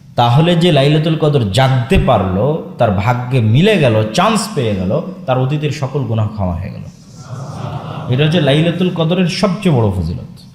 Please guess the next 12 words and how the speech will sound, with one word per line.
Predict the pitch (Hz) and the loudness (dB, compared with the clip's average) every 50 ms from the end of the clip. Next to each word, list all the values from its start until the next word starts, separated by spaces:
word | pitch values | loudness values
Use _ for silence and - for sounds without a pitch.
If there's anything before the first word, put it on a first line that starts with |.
| - - - - - - - - - | -20 -20 -20 -20 -20 -20 -16 -8 -4
যেখানে | 107 135 156 156 185 190 196 190 | -2 0 2 2 4 4 4 2
পুরো | 190 190 190 247 269 302 294 | 0 0 -2 0 2 4 4
রমজান | 254 226 226 214 202 196 214 208 | 4 4 4 4 4 4 4 4
মাসের | 208 196 185 180 - 226 220 190 180 | 4 4 2 2 2 2 0 0 2
জন্য | 196 202 202 196 | 2 2 4 4
এই | 180 | 2
ফজিলত | - 170 160 147 156 151 139 117 | 4 4 4 4 4 4 2 2
দেওয়া | 95 110 98 92 90 | 2 2 2 2 0
আছে, | 87 82 - - - - - - - - - - - - - - - - - - - - - - - - - - - - - - - - - | 0 -2 -6 -10 -12 -14 -18 -20 -20 -20 -20 -20 -20 -20 -20 -20 -20 -20 -20 -20 -20 -20 -20 -20 -20 -20 -20 -20 -20 -20 -20 -20 -18 -10 -6
যে | 110 127 143 | -2 0 2
রমজান | 139 147 151 160 175 170 175 196 208 220 220 208 | 4 4 4 2 2 2 2 2 2 0 0 0
মাসে | 208 208 - 220 247 | 0 0 2 0 -2